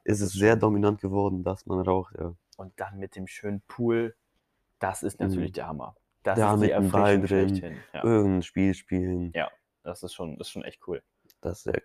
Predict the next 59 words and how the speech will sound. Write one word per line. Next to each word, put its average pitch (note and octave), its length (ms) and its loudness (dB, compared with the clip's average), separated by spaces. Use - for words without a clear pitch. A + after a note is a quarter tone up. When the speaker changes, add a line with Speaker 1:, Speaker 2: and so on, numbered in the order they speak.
Speaker 1:
cool, - 140 -6
ja. - 220 -10
Speaker 2:
Vor - 140 0
allem C3+ 300 0
dann B2+ 180 2
macht's B2+ 200 2
auch G#2+ 80 2
Spaß, G#2 360 2
wenn A2+ 60 -4
man G2+ 180 -2
wieder F#2+ 180 0
mehr F#2+ 360 0
ist, - 280 -8
außer G2 320 2
sein F2+ 180 -4
engster F#2 320 -8
Speaker 1:
Ja, - 60 -20
Speaker 2:
Freundeskreis. - 580 -6
Speaker 1:
jetzt F2+ 240 2
nicht G#2+ 200 2
nur G#2 120 4
so F#2 160 -2
zu - 240 -12
viert, - 420 -2
fünft, C#3 560 -8
sondern G#2 220 -2
einfach F3 200 -6
mal C#3+ 160 -4
zu - 200 -10
acht, - 300 -4
neunt. C3+ 460 -2
Speaker 2:
Obwohl A#2 200 -2
das B2+ 180 2
mittlerweile B2 500 0
auch, A2+ 160 0
finde A2 220 -4
ich, - 80 -10
schwierig A2 320 -2
geworden G2 340 -4
ist. - 280 -8
Mm, F2+ 380 -10
man G2 180 -4
kennt B2+ 200 2
jetzt A#2 120 2
auch A2+ 80 8
nicht A#2 160 0
mehr G#2 120 4
so A2+ 180 4
viele A#2+ 200 0
Leute, A2+ 360 4
mit G#2 220 -2
denen A2 180 2
man G2 160 2
Speaker 1:
Ja. E2 40 2
Speaker 2:
so A2+ 260 4
eng A2+ 200 0
was G2+ 180 -2
machen G#2+ 240 -2
könnte. G#2+ 440 -4